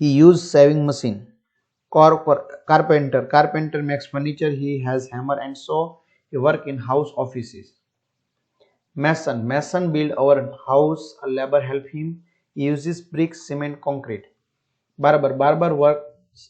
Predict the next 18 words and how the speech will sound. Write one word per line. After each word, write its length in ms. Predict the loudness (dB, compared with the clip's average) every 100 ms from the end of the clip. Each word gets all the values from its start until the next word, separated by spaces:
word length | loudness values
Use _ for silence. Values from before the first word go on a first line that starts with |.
| _ -8
in 240 | -6 -8
saloon, 600 | -8 -4 -2 -2 -4 -8 _
he 180 | -18
cuts 400 | -8 -4 -4 -6 -6
hair 300 | -4 -2 -4
of 220 | -6 -10 _ _ _ _ _ _ _ _ -10
people, 520 | -4 0 0 -4 -12 -20 _ _ -20 -20 _ _ -12
he 120 | -8
can 360 | 2 4 4
shave 260 | 2 2 4
our 300 | 4 6 6 4 -6 -4
beard, 480 | 0 0 0 -8 _ _ _ _ _
beard 460 | 0 4 4 2 -6
and 360 | -6 -6 -8 -10
mustache. 600 | -8 -8 -6 -6 -6 -10 _ _ _ _ _ _ _ _ _ -20 _ _ _ 0
Electrician 760 | 6 6 6 -4 -4 -4 -4 0
work 380 | 2 2 -2 -10
in 160 | -10